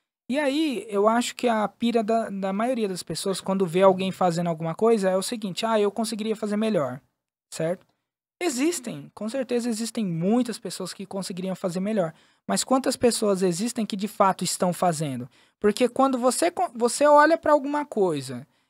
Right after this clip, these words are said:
e fala, "Eu consigo fazer melhor", mas você não faz, alguém tem que ocupar aquele espaço, alguém tem que fazer,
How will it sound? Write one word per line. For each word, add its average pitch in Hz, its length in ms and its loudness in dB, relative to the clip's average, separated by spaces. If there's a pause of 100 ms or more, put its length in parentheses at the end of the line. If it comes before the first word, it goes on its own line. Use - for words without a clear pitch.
(120)
e 185 60 -8
fala, 180 260 2
"Eu 180 80 2
consigo 240 480 2
fazer 285 280 2
melhor", 262 260 4
mas 214 180 4
você 240 280 2
não 175 180 -2
faz, 226 420 4
alguém 202 280 4
tem 240 120 -2
que 233 100 -4
ocupar 247 340 0
aquele 240 180 -2
espaço, 214 400 -4
alguém 175 340 -2
tem 294 140 -4
que 233 80 -8
fazer, 147 460 -4